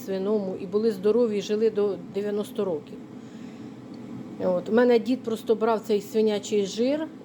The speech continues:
намазував на хліб і, е, пив з чаєм або з борщем. І прожив до восьмидесяти семи років. А ми ж повірили цій пропаганді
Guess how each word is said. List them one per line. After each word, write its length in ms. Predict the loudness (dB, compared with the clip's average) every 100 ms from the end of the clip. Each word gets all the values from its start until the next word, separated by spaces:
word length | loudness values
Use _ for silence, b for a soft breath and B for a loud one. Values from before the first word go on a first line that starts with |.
| -18 -16 -2
намазував 600 | 0 2 2 2 2 2
на 120 | 0
хліб 360 | -2 -2 0 0 -4 B B B -16 -16 -16 -16 -14 -6
і, 320 | 2 4 4 2 -2
е, 320 | 2 2 2 4
пив 220 | 4 2
з 40 |
чаєм 500 | 0 2 2 2 -4 -6
або 300 | -4 4 4
з 60 | 4
борщем. 580 | 2 2 0 -2 -2 -4 -10 B B B B -8
І 80 | -2
прожив 420 | 4 4 4 2
до 140 | 4
восьмидесяти 840 | 4 2 2 0 0 0 0 0 0
семи 300 | 0 0 0
років. 300 | -4 -8 -16 -16 -16 -16 -16 -16 -16 -16 -16 -16 -14 -14 B B B B B -12 0
А 80 | 4
ми 200 | 4 4
ж 100 | 0 0
повірили 440 | 2 4 6 4
цій 160 | 2 -4
пропаганді 800 | -4 -2 -2 -2 -2 -4 -6